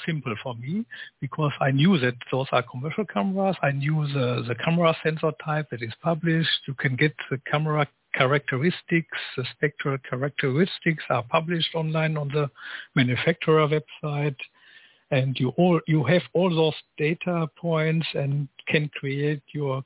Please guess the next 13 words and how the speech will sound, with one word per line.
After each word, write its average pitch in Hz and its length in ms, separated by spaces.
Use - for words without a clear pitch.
camera 120 380
profile, 131 420
is 139 120
a 151 60
technical 165 480
term, 196 340
that 143 140
I 135 120
did. 180 300
And 156 180
I 143 300
adjusted 147 560
this 131 80